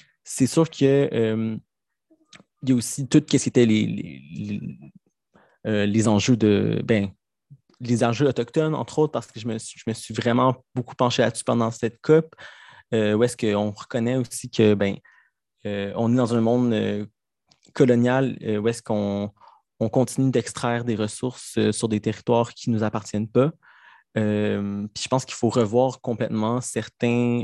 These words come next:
euh, acquis ou certaines, euh,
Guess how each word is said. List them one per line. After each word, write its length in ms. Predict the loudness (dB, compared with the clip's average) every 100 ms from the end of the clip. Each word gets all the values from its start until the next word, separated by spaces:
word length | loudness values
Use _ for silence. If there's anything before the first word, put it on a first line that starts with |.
| -4
euh, 220 | -2 0 0
acquis 560 | 0 -2 -6 -4 -4 -4 -10 -20 -4
ou 80 | -2
certaines, 580 | 0 -4 0 0 2 2
euh, 480 | 2 2 0 -2